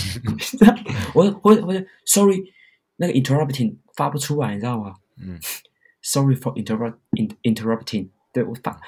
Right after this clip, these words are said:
Speaker 1: 那个interrupting卡住，打结。Oh, sorry，sorry。Can I？<laughs>对，就不见了。
Speaker 2: <laughs>
Speaker 1: 或是这样，我就sorry for，然后就这样，pardon，say again。
Speaker 2: <laughs>
Speaker 1: No, no, no.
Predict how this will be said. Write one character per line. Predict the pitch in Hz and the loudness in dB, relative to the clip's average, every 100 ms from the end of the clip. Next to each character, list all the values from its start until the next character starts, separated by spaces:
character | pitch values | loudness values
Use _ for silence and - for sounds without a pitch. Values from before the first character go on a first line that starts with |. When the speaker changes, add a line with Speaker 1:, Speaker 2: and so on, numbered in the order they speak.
| - | -6
Speaker 1:
那 | 175 | -2
个 | 185 | 0
interrupting | 131 151 156 147 - - | 0 0 0 -4 -8 -6
卡 | - 127 | -4 -4
住， | 131 196 135 - _ - | -4 -4 -4 -6 _ -8
打 | 127 127 | -8 -4
结。 | 123 113 135 - - | -4 -4 -6 -10 -6
Oh, | - | 0
sorry，sorry。 | - 220 208 208 _ _ _ _ _ _ - 143 135 131 - - - _ - - 98 92 | 4 4 2 -4 _ _ _ _ _ _ -6 -2 0 -2 -4 -6 -8 _ -20 -16 -10 -2
Can | 110 | 0
I？ | 113 110 131 - | 0 -2 -4 0
<laughs> | 135 139 | 0 2
对， | 131 117 120 117 - 143 113 | 2 2 2 -4 -2 -4 -6
就 | - - | -10 -4
不 | 135 | -2
见 | 160 147 | 2 2
了。 | 113 110 - _ | 2 -8 -16 _
Speaker 2:
<laughs> | _ 123 | _ -4
Speaker 1:
或 | 117 | -2
是 | 160 | -2
这 | 170 | -4
样， | 143 - - _ - | -6 -10 -20 _ -2
我 | |
就 | 139 165 - _ | -2 -2 -8 _
sorry | - 196 175 | -6 -2 -2
for， | 151 123 143 143 135 - - | -2 -2 -2 -4 -8 -14 -6
然 | 143 | -4
后 | |
就 | 156 | -2
这 | 156 | -6
样， | - | -8
pardon，say | - 120 156 - _ _ _ _ _ _ _ _ - 151 139 | -6 -2 -2 -4 _ _ _ _ _ _ _ _ -2 0 2
again。 | 160 175 | 0 -2
Speaker 2:
<laughs> | - _ _ _ | -12 _ _ _
Speaker 1:
No, | 107 - - 139 | -8 -4 -4 -2
no, | 156 | -2
no. | 135 | -4